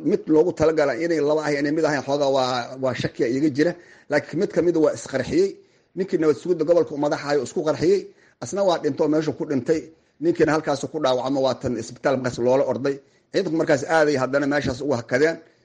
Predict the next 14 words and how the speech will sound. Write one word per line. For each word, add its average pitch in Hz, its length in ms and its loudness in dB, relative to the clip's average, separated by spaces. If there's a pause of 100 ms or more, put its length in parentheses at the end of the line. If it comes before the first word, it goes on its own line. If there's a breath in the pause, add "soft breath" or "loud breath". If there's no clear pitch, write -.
(120)
Ee, 135 160 0
qaarkoodna 156 420 0
waaba 135 180 2
ka 160 120 -2
baxeen 139 340 -4
oo 131 120 0
gadaal 135 280 2
ugu 127 160 -2
laabteen, 120 400 0
irday 127 240 -2
ka 131 100 -8
soo 120 180 -2
galeen. 131 320 0 (420 soft breath)
Marka 147 260 -2